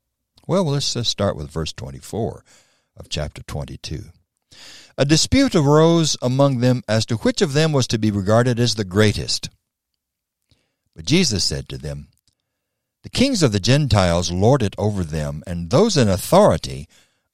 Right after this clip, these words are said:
over them are called benefactors. But not so with you.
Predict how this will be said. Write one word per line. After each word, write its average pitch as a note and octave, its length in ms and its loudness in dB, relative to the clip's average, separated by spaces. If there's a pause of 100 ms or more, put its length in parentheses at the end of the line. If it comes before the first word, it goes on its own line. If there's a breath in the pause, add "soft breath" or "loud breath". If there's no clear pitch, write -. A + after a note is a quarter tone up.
over D3+ 260 6
them D2+ 400 -6
are G#2+ 80 -8
called D3+ 320 2
benefactors. E2 920 -2 (640)
But F2+ 180 0
not A#2 280 6
so A#2+ 260 6
with A#2 240 4
you. G#2+ 500 2